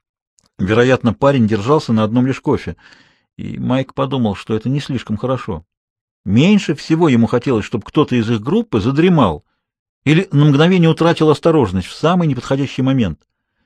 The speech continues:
Налет. От одного этого слова нервы Майка заходили ходуном. «Неужели, — подумал он, — все это происходит на самом деле?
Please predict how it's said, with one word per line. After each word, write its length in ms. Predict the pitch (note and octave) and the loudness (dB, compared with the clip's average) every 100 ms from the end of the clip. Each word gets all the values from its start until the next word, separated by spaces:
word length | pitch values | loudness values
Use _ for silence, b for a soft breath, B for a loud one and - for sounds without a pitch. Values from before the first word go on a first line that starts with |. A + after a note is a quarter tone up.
| _ _ _ _ _ | _ _ _ _ _
Налет. 920 | - F2 A#2+ D#3+ B2 G2 - - - _ _ _ _ _ _ _ _ | -8 -2 0 0 2 0 0 -10 -20 _ _ _ _ _ _ _ _
От 160 | G#2+ | -4
одного 300 | A#2 A2+ C3+ | -2 0 2
этого 220 | C#3+ C#3 C#3+ | 2 0 -2
слова 340 | D3+ B2+ F2 | 0 0 2
нервы 400 | G2+ C3 G#2+ G2+ | 2 2 2 2
Майка 320 | B2+ D#3+ G#2+ | 2 0 -2
заходили 380 | F2+ A2 A2 A2+ | -4 -4 -2 -4
ходуном. 500 | - G#2+ C3+ G#2 D#2 B B B B B B _ | -4 -4 -2 -2 -4 B B B B B B _
«Неужели, — 640 | G2 A#2 D#3+ D3 A3+ G3 A#2 | 0 4 4 4 2 2 -2
подумал 400 | D#3 D#3 C#3+ C3+ | -6 -6 -4 -4
он, — 160 | G#2+ - | -4 -8
все 300 | - - F#3+ | -10 2 2
это 160 | E3 C#3 | 2 0
происходит 520 | D3+ D3 - D#3 C3+ | 0 -2 -2 -2 0
на 100 | C3 | 0
самом 300 | F3 C#3 D#3 | 0 -2 -2
деле? 280 | D#3+ F#2+ | -4 -6